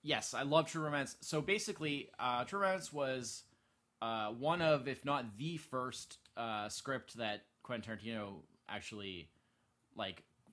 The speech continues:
finished and, like, sold. Um, and so basically, he, he had s-, he sold a couple of scripts prior to actually making Reservoir Dogs, which he always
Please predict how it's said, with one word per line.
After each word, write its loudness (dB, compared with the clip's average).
finished 0
and, -2
like, -6
sold. -4
Um, -2
and -2
so -4
basically, -2
he, -6
he -4
had 0
s-, -4
he -2
sold -2
a -12
couple 0
of -6
scripts -4
prior 0
to -6
actually -8
making -8
Reservoir -10
Dogs, -8
which -12
he -6
always -8